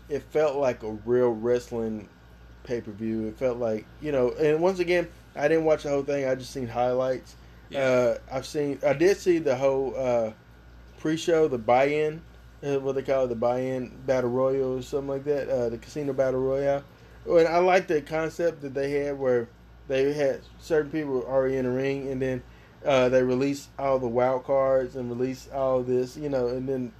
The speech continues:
Speaker 1: so, uh, you got to see Billy Gunn pop
Speaker 2: Yeah, I
Speaker 1: up.
Speaker 2: saw him pop up.
Speaker 1: Uh, you get to see Glacier from W C W
Speaker 2: Yeah, I saw
Speaker 1: fame.
Speaker 2: him.
Speaker 1: Uh, uh, you saw, uh,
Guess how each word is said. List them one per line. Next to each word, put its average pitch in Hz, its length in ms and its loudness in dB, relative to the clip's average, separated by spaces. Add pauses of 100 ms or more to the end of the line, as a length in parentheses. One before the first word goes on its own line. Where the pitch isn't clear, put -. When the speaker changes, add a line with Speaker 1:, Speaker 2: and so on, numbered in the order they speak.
Speaker 1:
so, 127 320 0 (720)
uh, 139 260 6
you 147 180 -6
got 151 180 2
to 120 60 -14
see 147 460 -4 (300)
Billy 147 220 0
Gunn 139 440 -2
pop 147 300 -4
Speaker 2:
Yeah, 156 60 2
I 151 100 4
Speaker 1:
up. 147 60 0
Speaker 2:
saw 190 420 -6
him 165 220 -6
pop 135 280 -12
up. - 100 -12
Speaker 1:
Uh, 139 220 4
you 127 140 0
get 139 180 -4
to - 40 -16
see 143 140 -8
Glacier 127 460 -2
from 135 220 -10
W 127 220 -4
C 123 120 -8
W 120 200 0
Speaker 2:
Yeah, 143 60 -2
I 143 40 -6
saw 143 280 -2
Speaker 1:
fame. 143 100 -10
Speaker 2:
him. 135 220 -14 (280)
Speaker 1:
Uh, 131 380 2 (440)
uh, 131 220 -2
you 131 220 -4
saw, 135 380 0
uh, 123 480 0